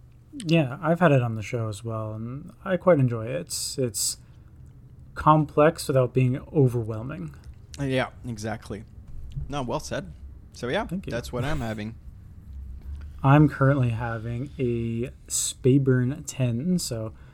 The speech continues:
Speaker 1: also not too far. It's a Speyside, if I'm not mistaken. It's a single malt. Um, I had, I got this as a, a Christmas present to myself a year and a half ago, if I'm not mistaken.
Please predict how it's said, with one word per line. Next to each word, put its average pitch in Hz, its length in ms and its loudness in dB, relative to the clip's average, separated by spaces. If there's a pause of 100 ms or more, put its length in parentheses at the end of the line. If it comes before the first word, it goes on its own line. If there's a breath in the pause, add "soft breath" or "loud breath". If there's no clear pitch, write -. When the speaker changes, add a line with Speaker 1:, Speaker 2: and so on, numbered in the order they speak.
(640 soft breath)
Speaker 1:
also 147 440 8
not 131 240 6
too 135 120 -6
far. 131 260 4
It's 135 140 0
a 113 300 -6
Speyside, 123 600 2
if 127 120 -4
I'm 127 140 -2
not 123 160 -6
mistaken. 135 560 -4
It's 117 180 -8
a 107 100 -6
single 123 340 0
malt. 135 360 -2 (680 soft breath)
Um, 123 800 2 (680)
I 147 100 4
had, 175 280 6
I 160 100 4
got 180 140 8
this 123 200 0
as 107 160 -2
a, 110 480 -4
a - 140 -14
Christmas - 540 -8
present 156 380 -10
to 135 100 -10
myself - 920 -10 (760)
a 120 60 -2
year 113 380 -2
and 180 100 -2
a 156 40 -4
half 185 280 -2
ago, 208 260 0
if 170 120 -2
I'm 127 120 6
not 143 200 2
mistaken. 156 500 2